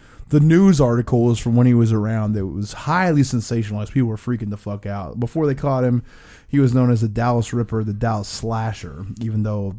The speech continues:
he wasn't, like, slinging kitchen knives at someone like you would think a slash-, they, when I think slasher, dude, I think Freddy, Jason, Michael Myers, c-, carrying a big sharp object and just ripping people apart. That's a slasher. You know what I mean?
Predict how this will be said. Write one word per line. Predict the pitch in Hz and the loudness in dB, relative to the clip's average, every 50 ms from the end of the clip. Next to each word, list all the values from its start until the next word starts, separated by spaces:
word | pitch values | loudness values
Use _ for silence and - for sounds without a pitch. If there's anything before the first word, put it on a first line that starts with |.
| 120 117 | -8 -8
he | 110 110 | -6 -4
wasn't, | 107 110 107 104 - 95 95 104 | -2 -2 -4 -4 -6 -8 -6 -6
like, | 98 95 101 101 - - | -6 -6 -8 -8 -10 -8
slinging | - - - 147 139 131 120 110 110 | -4 -2 2 2 4 4 4 2 0
kitchen | - 139 135 131 - 110 | 0 0 -2 0 -2 -4
knives | 107 104 107 107 104 | -4 -2 -4 -6 -6
at | 92 - | -8 -6
someone | - 107 107 107 104 104 107 104 - - - _ _ _ _ _ _ - | -4 -4 -4 -2 -2 -4 -4 -4 -6 -12 -20 _ _ _ _ _ _ -2
like | - 131 - - | -2 0 2 4
you | 147 | 4
would | 143 135 139 | 4 4 2
think | 160 156 139 | 0 2 2
a | 139 | 2
slash-, | - - 143 143 143 131 - | 0 0 2 2 2 2 2
they, | - 226 254 240 208 | 2 2 2 4 4
when | 196 208 240 | 2 2 4
I | 269 277 240 | 2 2 2
think | - 220 147 - | 2 2 0 0
slasher, | - - 123 120 123 123 117 104 - - 92 85 | -2 -2 -2 -2 0 0 0 -2 -2 -4 -8 -8
dude, | 80 90 87 82 80 82 87 107 117 - | -8 -8 -8 -6 -6 -8 -10 -12 -12 -8
I | - 117 113 | -4 -4 -4
think | - 110 104 76 - | -4 -4 -8 -8 -8
Freddy, | - - 110 101 98 92 78 69 - _ _ _ - | -8 -6 -6 -6 -6 -6 -10 -12 -14 _ _ _ -14
Jason, | - - 113 107 101 101 - - - - - - - - _ - - _ _ _ _ _ _ _ _ _ _ _ _ _ _ _ - | -8 -6 -6 -6 -6 -8 -10 -14 -14 -14 -16 -16 -18 -20 _ -20 -20 _ _ _ _ _ _ _ _ _ _ _ _ _ _ _ -6
Michael | - 123 117 113 104 104 | -2 -2 -2 -2 -2 -4
Myers, | 101 101 98 95 98 98 82 67 - - - - - _ - - - | -4 -4 -4 -4 -6 -8 -10 -12 -14 -16 -16 -20 -18 _ -12 -10 -10
c-, | - - 123 123 | -10 -10 -8 -6
carrying | - - 147 151 156 156 151 143 139 | 0 0 2 2 4 4 4 4 4
a | 127 113 | 4 2
big | 107 107 107 - 135 143 147 143 143 | 0 -2 0 2 2 2 2 2 -2
sharp | 131 - 147 143 151 151 139 127 | -2 0 2 2 2 2 2 0
object | 117 113 113 107 107 110 110 107 101 - | 0 0 0 0 0 -2 -2 -2 -2 -4
and | 104 107 | -4 -4
just | 107 95 101 104 - | -4 -4 -6 -6 -6
ripping | - 104 110 117 - 127 117 113 | -4 -4 -2 -2 -2 -4 -4 -4
people | - 117 110 117 117 113 117 | -4 -4 -4 -2 -2 -2 -2
apart. | 113 - - 76 - - - - - | -4 -4 -8 -10 -10 -10 -14 -14 -10
That's | 107 123 135 156 - - | -4 -2 0 0 2 0
a | 160 | 0
slasher. | - - 156 151 139 117 104 - - 50 50 - - _ _ - | 0 2 0 0 0 0 -2 -6 -10 -16 -18 -18 -20 _ _ -4
You | 113 110 | 0 2
know | 117 123 | 4 4
what | 127 123 | 4 6
I | 127 | 6
mean? | 131 143 147 143 143 139 | 6 6 6 4 2 0